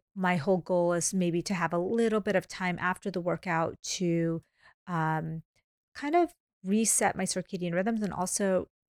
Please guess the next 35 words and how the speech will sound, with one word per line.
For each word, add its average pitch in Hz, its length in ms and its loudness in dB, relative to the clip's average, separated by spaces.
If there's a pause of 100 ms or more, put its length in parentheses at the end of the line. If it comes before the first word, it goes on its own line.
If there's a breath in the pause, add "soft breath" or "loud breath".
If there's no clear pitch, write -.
reset 190 480 2
for - 80 -12
the 165 100 -2
day. 160 300 0
Do 180 160 -8
some, 170 360 -2 (440)
uh, 180 320 -4 (180)
ki-, - 140 -10 (140)
uh, 185 60 -8 (340)
you 214 120 -2
know, 196 120 2
that 170 260 2 (180)
exercise 214 480 -2
of 165 220 0
being 196 220 2
in 190 100 4
the 180 80 4
now, 165 540 0 (160)
um, 156 360 -8
in 170 180 -2
nature 208 460 -4
so 196 220 0
that 165 220 -2
you 170 80 -8
can 170 240 -8
kind 165 240 -4
of, 165 160 -2 (640)
your 202 240 6
creative 226 420 2
thoughts - 360 -2
come 170 540 2
when 180 400 0
you're 175 180 -4
not 170 220 -4
distracted. - 720 -8